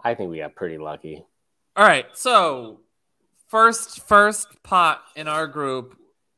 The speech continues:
Speaker 2: the, of course, England, right? Like, of course, England.
Speaker 1: Had to be you. <laughs>
Speaker 2: There's, there is the, the, the colonial history.
Speaker 1: Yeah.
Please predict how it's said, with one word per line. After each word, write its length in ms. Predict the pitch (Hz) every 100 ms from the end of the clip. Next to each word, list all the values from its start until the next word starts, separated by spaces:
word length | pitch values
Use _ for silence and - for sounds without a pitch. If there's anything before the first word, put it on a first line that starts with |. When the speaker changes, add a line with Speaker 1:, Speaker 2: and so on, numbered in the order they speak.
| _ _ _ _ _ _ _ _ _ -
Speaker 2:
the, 200 | 123 143 -
of 160 | 151 -
course, 320 | 196 175 147
England, 460 | 139 131 107 85 101
right? 260 | 131 143
Like, 160 | 131 131
of 140 | 127
course, 520 | - - 123 104 - -
England. 560 | 113 98 98 80 71 104 _ _ _ _ _ - - _ _ _ _ _ _ _
Speaker 1:
Had 540 | - - 92 92 92 82
to 220 | - 80
be 520 | 80 87 90 92 92 95
you. 600 | 95 98 101 98 95 98 101 - -
<laughs> 240 | - -
Speaker 2:
There's, 400 | - 175 175 113 -
there 220 | 180 185
is 240 | 175 139
the, 560 | 139 151 135 127 127 113 123
the, 680 | 127 120 107 101 87 82 -
the 120 | 120
colonial 720 | - 151 151 175 202 202 202
history. 720 | 165 139 - 151 139 139 165 - _ _ _ _ _ _ _ -
Speaker 1:
Yeah. 180 | -